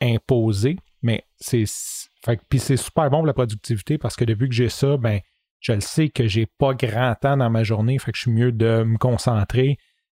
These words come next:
Tu sais, avant, souvent, comme, j'aurais vu de quoi sur Facebook ou une nouvelle bébelle ou, je sais pas, là, je me serais mis à triper, j'aurais été sur Amazon chercher, euh, un nouveau micro, ben, j'aurais pu perdre une heure à chercher un micro,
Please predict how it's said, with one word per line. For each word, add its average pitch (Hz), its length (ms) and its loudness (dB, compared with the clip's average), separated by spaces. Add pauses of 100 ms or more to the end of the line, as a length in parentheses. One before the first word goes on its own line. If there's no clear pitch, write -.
Tu 139 100 2
sais, 135 60 0
avant, 127 380 2
souvent, 127 320 -2
comme, 107 420 0 (140)
j'aurais 110 260 0
vu 113 120 0
de - 80 -10
quoi 143 180 2
sur - 180 -2
Facebook 117 600 0
ou 127 80 2
une 117 100 2
nouvelle 120 260 2
bébelle 120 540 2
ou, 113 160 2 (360)
je - 120 -10
sais 117 100 0
pas, 120 160 0
là, 120 80 2
je 110 140 0
me 113 100 2
serais 117 220 0
mis 120 80 4
à 123 40 2
triper, 117 360 0
j'aurais 113 180 2
été 123 160 0
sur 117 140 -4
Amazon 120 480 2
chercher, 120 680 0
euh, 104 300 0
un 120 40 2
nouveau 123 280 2
micro, 120 420 2
ben, 113 140 0
j'aurais 104 180 0
pu - 140 -4
perdre 123 280 0
une 127 140 4
heure 127 340 2
à 110 60 0
chercher 120 320 -2
un 123 40 2
micro, 123 400 2